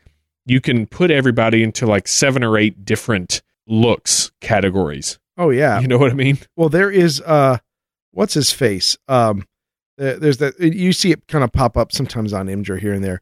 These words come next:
Speaker 2: but, uh, the story of William West, who, uh, in the United States, uh, was sent to a jail in nineteen oh three at Leavenworth Penitentiary in Kansas. Here's the thing. So there's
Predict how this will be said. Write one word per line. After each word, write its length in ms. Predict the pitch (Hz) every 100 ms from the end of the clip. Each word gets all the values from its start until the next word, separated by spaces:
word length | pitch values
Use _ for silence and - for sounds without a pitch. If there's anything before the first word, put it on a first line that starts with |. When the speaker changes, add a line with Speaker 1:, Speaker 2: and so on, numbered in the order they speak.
| _ _ _ _
Speaker 2:
but, 300 | 127 120 -
uh, 240 | 131 113 113
the 100 | 120
story 500 | - - 151 135 123
of 200 | 127 110
William 460 | 117 139 147 135 120
West, 500 | 143 226 - - - _ _ _ _ _ _ _
who, 300 | 156 135 123 -
uh, 220 | 123 113
in 120 | 120 127
the 80 |
United 320 | 123 127 123 -
States, 680 | - 185 196 113 - - - 120
uh, 400 | 113 107 104 110 - _ _ _ _ -
was 200 | 143 123
sent 240 | - 143 -
to 280 | 139 123 - _
a 100 | -
jail 580 | 117 107 151 139 104 110 - -
in 200 | 135 117
nineteen 320 | 117 123 165
oh 100 | 156
three 460 | 147 - 120 110 113
at 220 | 117 -
Leavenworth 440 | 123 127 135 120
Penitentiary 520 | - 120 107 120 117 101
in 80 |
Kansas. 540 | 98 143 120 82 - - _ _ _ _ -
Here's 200 | 175 160
the 100 | 151
thing. 320 | 160 113 90
So 220 | - 135
there's 320 | 117 113 -